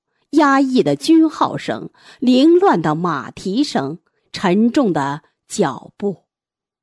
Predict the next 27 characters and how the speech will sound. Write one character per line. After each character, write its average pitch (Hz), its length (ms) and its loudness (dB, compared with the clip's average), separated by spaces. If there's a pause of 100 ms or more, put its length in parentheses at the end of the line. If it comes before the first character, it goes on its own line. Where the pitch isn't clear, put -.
(600)
向 214 480 -2
西， 262 540 -4 (320)
向 233 440 -2
西， 277 460 0 (300)
向 285 500 2
西。 320 540 -2 (1900)
这 277 140 0
是 214 400 2
一 302 180 4
九 160 240 2
三 285 260 2
四 262 180 -2
年 151 220 0
的 180 140 0
十 156 240 -4
月 220 220 0
十 - 180 -12
日， - 300 -12 (720)
历 370 240 4
史 180 340 0
将 240 360 2
记 202 220 -2
住 151 140 -8
这 160 180 -10
个 147 120 -12
日 151 240 -12
子。 - 240 -20